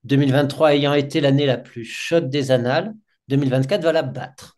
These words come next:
Il y a une probabilité qui est supérieure à quatre-vingt-dix pour cent sur cette question-là.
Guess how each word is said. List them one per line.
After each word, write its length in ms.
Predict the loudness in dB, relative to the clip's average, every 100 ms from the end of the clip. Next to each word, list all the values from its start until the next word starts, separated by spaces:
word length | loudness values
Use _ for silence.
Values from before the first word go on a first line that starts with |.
| _
Il 80 | -12
y 20 |
a 280 | -10 -6 -4
une 320 | -2 -2 -6
probabilité 960 | -10 -2 0 2 2 2 2 2 0 0
qui 80 |
est 40 | -2
supérieure 420 | -2 -2 0 0
à 60 | -2
quatre-vingt-dix 520 | -6 -6 -6 -6 -6
pour 180 | -8 -12
cent 140 | -12
sur 180 | -10 -12
cette 180 | -12 -6
question-là. 540 | -6 -2 -2 -2